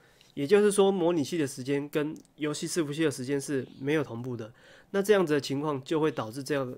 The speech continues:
这个状况发生。不过以前呢，其实是没有这样的状况，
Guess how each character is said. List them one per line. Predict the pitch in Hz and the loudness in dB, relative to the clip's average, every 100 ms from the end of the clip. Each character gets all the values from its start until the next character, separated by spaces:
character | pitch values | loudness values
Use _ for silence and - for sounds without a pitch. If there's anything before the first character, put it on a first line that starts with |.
| - | -8
这 | 160 | -4
个 | 131 | -2
状 | 156 135 | -2 -2
况 | 139 120 | -2 -4
发 | 123 123 | -8 -8
生。 | 123 123 - - - _ _ _ | -8 -10 -16 -20 -20 _ _ _
不 | - | 0
过 | 175 214 | 4 4
以 | 165 123 | 2 -4
前 | - 123 | -6 -6
呢， | 131 131 | -4 -4
其 | 139 147 | -6 -6
实 | 143 143 | -6 -4
是 | 180 160 147 135 127 123 - | -2 0 0 -2 -2 -6 -8
没 | 135 | -2
有 | 156 | 0
这 | 139 | 2
样 | 143 | 0
的 | 127 | -2
状 | 139 127 | -4 -6
况， | 135 | -8